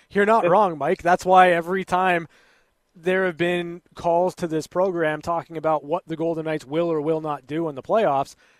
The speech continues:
you just, you start to look at their record against some of the best in the league. You, as you mentioned, they split with Boston. They are one up on Carolina. The worst that they can do is split with Carolina. The worst that they can do i-, is split with Tampa.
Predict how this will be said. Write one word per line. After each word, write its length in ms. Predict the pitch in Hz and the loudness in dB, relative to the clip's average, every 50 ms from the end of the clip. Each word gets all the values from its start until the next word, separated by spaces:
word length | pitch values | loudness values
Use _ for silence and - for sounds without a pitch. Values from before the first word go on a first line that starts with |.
| _ _ | _ _
you 120 | - 151 160 | -16 -10 -8
just, 220 | 170 190 - - | -8 -8 -8 -8
you 100 | 170 175 | -10 -10
start 240 | 156 - 214 233 254 | -4 0 0 0 0
to 60 | - 202 | 0 0
look 240 | 175 202 214 - | 2 2 2 2
at 120 | 214 165 - _ _ | 0 -2 -2 _ _
their 320 | 160 147 170 170 180 170 156 | -6 -2 -2 0 0 0 0
record 420 | 147 156 175 190 - 226 170 151 | 2 2 2 2 0 -2 -2 -2
against 340 | 147 139 156 151 151 151 - | -4 -4 -4 -4 -6 -6 -6
some 160 | - - 170 | -6 -6 -4
of 40 | 170 160 | -4 -6
the 40 | 151 | -4
best 320 | - 156 156 160 - - | -2 -2 -2 -2 -2 -6
in 80 | 165 151 | -12 -14
the 80 | 147 | -10
league. 340 | 139 151 180 208 160 123 - - _ _ _ _ _ | -6 -4 -2 -2 -2 -4 -8 -14 _ _ _ _ _
You, 200 | - 143 143 170 | -14 -12 -10 -10
as 180 | 160 160 147 139 | -10 -10 -10 -8
you 80 | 180 | -6
mentioned, 320 | 180 190 185 170 - 123 123 | -4 -4 -4 -4 -8 -10 -12
they 80 | 131 | -12
split 300 | 120 - - 160 180 - | -12 -12 -10 -10 -10 -8
with 160 | - 175 - - | -6 -8 -6 -4
Boston. 420 | 185 170 170 170 - - 135 127 | -2 -2 -2 -2 -4 -6 -12 -12
They 120 | 131 131 | -10 -10
are 100 | 135 135 | -10 -10
one 280 | 135 131 143 151 170 185 | -10 -8 -6 -4 -2 -2
up 160 | 185 170 - 180 | -2 -2 -2 -4
on 120 | 165 160 | -8 -6
Carolina. 540 | - - 165 156 151 151 151 151 143 135 120 | -6 -4 -4 -4 -2 -4 -4 -4 -6 -6 -8
The 100 | 117 120 | -10 -10
worst 280 | 127 156 175 - - | -8 -8 -8 -8 -8
that 120 | - 160 - | -10 -8 -6
they 120 | 165 160 | -4 -6
can 140 | - - 147 | -4 -8 -6
do 260 | 147 160 160 156 151 - _ _ _ _ _ | -4 -2 -2 -2 -4 -6 _ _ _ _ _
is 140 | - 165 - | -12 -10 -10
split 240 | - - 175 175 156 | -10 -10 -10 -8 -8
with 120 | 160 151 - | -10 -8 -6
Carolina. 460 | 175 165 151 147 147 147 139 131 120 | -6 -4 -4 -4 -6 -6 -8 -10 -10
The 100 | 113 131 | -12 -12
worst 320 | 123 135 160 180 160 - - | -8 -6 -6 -6 -6 -8 -12
that 120 | 175 - | -10 -6
they 120 | 170 165 | -6 -6
can 160 | 156 - 151 151 | -6 -6 -8 -6
do 280 | 147 165 160 160 147 - _ _ _ _ _ _ - | -4 -2 -2 -2 -4 -6 _ _ _ _ _ _ -20
i-, 40 | 170 | -18
is 260 | 160 160 165 160 - | -14 -10 -10 -10 -10
split 380 | - - - - 160 180 - | -12 -14 -10 -8 -6 -6 -6
with 180 | 160 156 147 - | -6 -8 -8 -8
Tampa. 480 | - - 160 165 165 - - 131 123 | -10 -10 -10 -10 -8 -8 -6 -8 -8